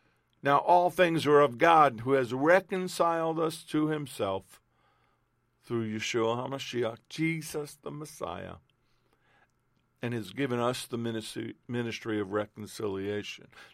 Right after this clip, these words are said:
Now, what are we reconciling? Well, we're reconciling lost children to the Father that yearns for them. We're reconciling a dying and lost world that yearns for the return of the King.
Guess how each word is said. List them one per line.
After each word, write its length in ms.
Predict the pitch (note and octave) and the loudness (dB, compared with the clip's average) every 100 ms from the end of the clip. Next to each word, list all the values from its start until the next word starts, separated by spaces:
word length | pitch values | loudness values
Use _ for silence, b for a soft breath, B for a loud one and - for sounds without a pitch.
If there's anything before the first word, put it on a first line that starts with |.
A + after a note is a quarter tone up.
| - | -2
Now, 80 | D#3 | 2
what 240 | F3 G#3 | 4 4
are 80 | G3+ | 2
we 240 | E3 E3+ | 2 0
reconciling? 1120 | D#3+ - E3 F3+ - C#3+ - B2 A2+ G#2+ A2+ | 0 -2 0 0 -2 -6 -4 -2 -2 -2 -2
Well, 220 | D3 D3 | -4 -4
we're 180 | B2+ A#2+ | -2 -2
reconciling 960 | A#2 B2 B2 - B2 A#2+ B2+ B2 B2+ A#2 | 2 0 0 -10 -10 -4 0 0 0 -2
lost 360 | A2+ G#2+ A2 | -2 -2 -6
children 520 | - C3+ - C3+ A2+ B2+ _ _ _ _ _ | -4 -2 -2 -4 -10 -12 _ _ _ _ _
to 140 | - A#2+ | -10 -8
the 100 | G#2+ | -4
Father 400 | A#2 A#2 A2 G#2+ | 0 2 2 0
that 180 | G2 | 0
yearns 380 | A#2 B2 C#3+ F#3 | -2 -2 -2 -4
for 140 | - G#2 | -8 -6
them. 260 | F#2+ G#2 - _ _ b b b - | -6 -8 -14 _ _ b b b 8
We're 140 | E3 | 8
reconciling 1000 | D3+ F3 F3 E3 D#3+ E3+ D#3 D#3+ D3+ D3 | 12 10 10 -2 4 6 6 6 4 2
a 60 | B2+ | 2
dying 500 | C3 D#3+ E3+ E3 D3+ | 6 6 6 4 0
and 160 | C#3+ | 2
lost 340 | D3+ D#3+ D#3+ C#3+ | 6 4 2 2
world 380 | D#3 F#3+ F#3 | 8 10 8
that 180 | C#3+ C#3+ | 6 2
yearns 380 | E3 E3+ F3+ F3 | 4 4 4 2
for 140 | - | -2
the 100 | D3+ | 0
return 400 | D3 D3+ E3+ E3 | 0 2 4 4
of 80 | D#3 | 4
the 80 | C#3+ | -2
King. 540 | - F3 F#3 F#3 G#3+ | -6 -2 0 0 -4